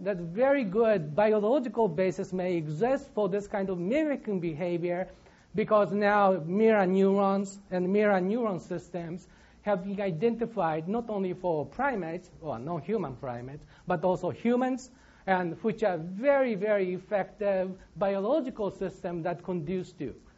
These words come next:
this kind of mimicking. And, and also, uh, quite a few research in social psychology have shown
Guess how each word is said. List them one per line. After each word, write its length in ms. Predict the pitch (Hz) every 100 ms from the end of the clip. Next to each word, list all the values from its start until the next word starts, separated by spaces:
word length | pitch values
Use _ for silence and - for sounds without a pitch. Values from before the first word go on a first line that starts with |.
| _
this 180 | 147 175
kind 220 | 175 165
of 100 | 156
mimicking. 640 | 127 170 254 240 247 247 254 - - - - - - - _ - - -
And, 600 | 208 226 208 185 147 147 - - _ _ _ _ - - - -
and 180 | 262 262
also, 600 | 269 320 262 226 220 220 -
uh, 320 | 196 220 208
quite 420 | 180 - 285 285
a 40 | 269
few 260 | 240 226
research 480 | 214 - 226 220 214
in 120 | 208
social 340 | 180 247 - 196
psychology 640 | 185 156 165 165 156 175
have 260 | 185 165
shown 560 | - 285 302 233 190 196